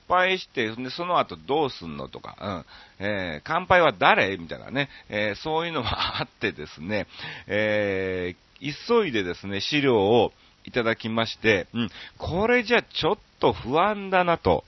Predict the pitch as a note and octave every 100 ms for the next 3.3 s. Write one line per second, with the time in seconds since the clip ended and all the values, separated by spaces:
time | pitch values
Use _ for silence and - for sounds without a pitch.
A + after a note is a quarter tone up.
0 | G2 A#2 G#2+ - - - - A2+ E3 G#3
1 | A3 D3+ A2 G2+ G#2 A3+ A3+ C#3 C#3+ C#3
2 | C#3 E3+ F3+ D#3+ E3 B2+ - - F#2+ -
3 | C3 G#2+ E2+